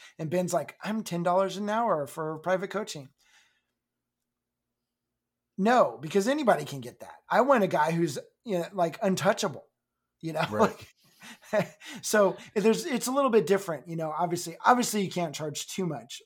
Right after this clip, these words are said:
Speaker 1: but, um, but I think, I think you also can't really put your own financial situation on what you're charging, you know?
Speaker 2: Mm-hmm.
Speaker 1: And,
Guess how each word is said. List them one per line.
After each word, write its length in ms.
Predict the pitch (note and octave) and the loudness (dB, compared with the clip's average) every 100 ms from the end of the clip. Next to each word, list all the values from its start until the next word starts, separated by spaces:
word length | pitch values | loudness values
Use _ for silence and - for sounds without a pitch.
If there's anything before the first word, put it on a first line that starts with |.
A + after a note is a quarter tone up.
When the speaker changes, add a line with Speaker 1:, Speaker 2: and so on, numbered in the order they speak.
| - | -4
Speaker 1:
but, 280 | E3+ D#3+ - | -2 -2 -6
um, 440 | F3 D#3+ C#3+ C3+ - _ _ _ | -6 -6 -8 -12 -18 _ _ _
but 120 | F3 | 0
I 100 | F3 | 2
think, 480 | F3 G#3 G#3+ F#3+ - _ | 0 2 2 0 -8 _
I 120 | F#3 | -6
think 520 | F3 G3 G3 F#3+ - - _ _ _ - | -4 -2 -2 -2 -8 -20 _ _ _ -6
you 220 | E3 E3 | -2 4
also 320 | E3+ E3+ E3+ | 4 2 -2
can't 460 | - - E3 D#3 F#3+ | -4 -6 -4 -6 -6
really 280 | E3 D#3 | -4 -4
put 400 | C3 - D#3 D3+ D3 - | -6 -8 -4 -4 -6 -10
your 200 | D3+ D3 | -10 -8
own 180 | D3+ | -8
financial 580 | D3 D3 C3+ C3+ C3+ D3 | -10 -10 -12 -12 -10 -10
situation 580 | C3 C3+ B2+ B2 B2 C3 | -10 -12 -12 -10 -12 -12
on 260 | B2 B2 B2 | -12 -14 -14
what 280 | B2+ A2+ A#2+ | -14 -16 -20
you're 120 | A2 | -20
charging, 400 | - A#2 A2 _ _ _ | -20 -20 -20 _ _ _
you 60 | A#2+ | -20
know? 180 | A2 A#2 _ _ _ - | -20 -20 _ _ _ -12
Speaker 2:
Mm-hmm. 160 | A2 | -8
Speaker 1:
And, 280 | D#3 C#3 C3+ | -6 -6 -10